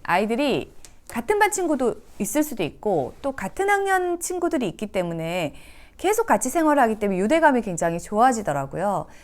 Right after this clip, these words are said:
사실 학원은 끝나면 바로 다 헤어지는 시스템이라서 그렇게 뭐 유대감이 좋지는 않아요. 근데 반 친구들이랑 좀 끈끈하고 또는 학년 친구들이랑 좀 끈끈하면 학교 생활에 더 적응이 잘 되고 학교에도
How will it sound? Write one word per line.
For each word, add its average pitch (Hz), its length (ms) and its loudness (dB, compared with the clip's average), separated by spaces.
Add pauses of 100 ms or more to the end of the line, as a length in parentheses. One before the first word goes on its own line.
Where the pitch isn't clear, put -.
(200)
사실 349 280 -2
학원은 403 760 2 (220)
끝나면 440 420 2
바로 202 240 0
다 247 80 6
헤어지는 320 720 2
시스템이라서 226 880 0 (480)
그렇게 403 320 -2
뭐 220 180 4
유대감이 240 1040 4
좋지는 220 480 -2
않아요. 156 480 -4 (260)
근데 233 120 0
반 - 200 4
친구들이랑 359 960 4
좀 254 460 2
끈끈하고 320 640 2
또는 320 240 0
학년 415 400 -2
친구들이랑 285 480 0
좀 233 160 -2
끈끈하면 311 920 -2 (540)
학교 302 260 0
생활에 262 380 4
더 247 280 4
적응이 220 420 0
잘 175 240 -2
되고 165 540 0
학교에도 247 680 2